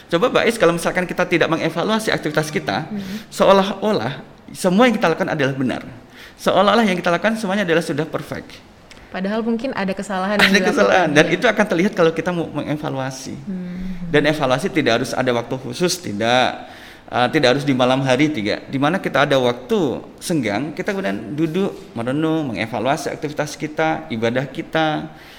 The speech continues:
Speaker 1: Tadi perkataan yang keluar dari diri kita, itu perkataan yang baik atau tidak, ada yang terlukai atau tidak, ah, gitu. Ketika antri ambil bukber misalkan, ah, ada yang merasa tercolong kesempatannya atau tidak.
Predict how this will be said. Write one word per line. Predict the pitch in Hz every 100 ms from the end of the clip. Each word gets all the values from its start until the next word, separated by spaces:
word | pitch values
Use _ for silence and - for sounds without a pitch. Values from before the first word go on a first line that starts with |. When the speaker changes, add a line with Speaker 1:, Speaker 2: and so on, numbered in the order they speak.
| -
Speaker 1:
Tadi | - 143
perkataan | - - 160 131 170
yang | 156 151
keluar | - 156
dari | 160 143 147
diri | 143
kita, | 143 151 175 160 -
itu | 151 -
perkataan | - - 156 147
yang | 143 139
baik | 151 151
atau | 156
tidak, | - 160 156 156 -
ada | - 135
yang | 156
terlukai | 156 156 156 160
atau | 160 165 160
tidak, | 160 151 160 165 - - -
ah, | 117
gitu. | 117 117 107 143 - - - -
Ketika | - 135 156 160 -
antri | 160 160 165
ambil | 127 151 151 151
bukber | 151 151 - 175
misalkan, | 165 160 170 160 175 175 175 175
ah, | - 131 -
ada | - 151
yang | 175 180
merasa | 170 170 170 185
tercolong | 170 - 175 165 - 170 170 185 180
kesempatannya | 175 180 170 165 175 175
atau | 175
tidak. | 180 175 170